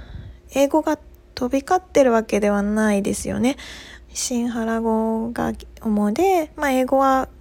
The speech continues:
まあ、通じるかなっていう感じでした。まあ、それでもやっぱり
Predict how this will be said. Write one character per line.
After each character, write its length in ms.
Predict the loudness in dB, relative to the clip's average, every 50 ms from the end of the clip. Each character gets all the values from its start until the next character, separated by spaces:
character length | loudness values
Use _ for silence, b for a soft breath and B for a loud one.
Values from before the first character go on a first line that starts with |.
| -16 -10
ま 200 | -8 -8 -8 -10
あ、 20 | -12 -18 -20 -20 -20 -20 B B B B B B B -10
通 200 | -2 2 2 2
じ 160 | 4 2 0 0
る 120 | -2 -2
か 180 | -4 -2 -2 -2
な 140 | 0 -2
っ 60 | -4 -4 -10 -18 -12 -8
て 80 | -6 -4
い 80 | -4
う 60 | -4
感 320 | -6 -8 -8 -6 -4 -4 -4
じ 280 | -2 -2 -2 -2 -4 -6 -14 -16 -12 B B B B B B B -18 -20 B B B B B B B B B B B B B B B B B B B B B B B -20 -20 -12 -4
で 120 | -2 0 0
し 80 | 0
た。 220 | 0 0 0 0 0 -2 -16 -20 -20 -12 -6
ま 160 | -4 -2 -2
あ、 60 | -2 -4
そ 240 | -8 -12 -6 -2 -2
れ 100 | 0 2
で 80 | 2 2
も 80 | 2
や 80 | 2 0
っ 60 | 0
ぱ 160 | 2 2 2
り 160 | 2 2 0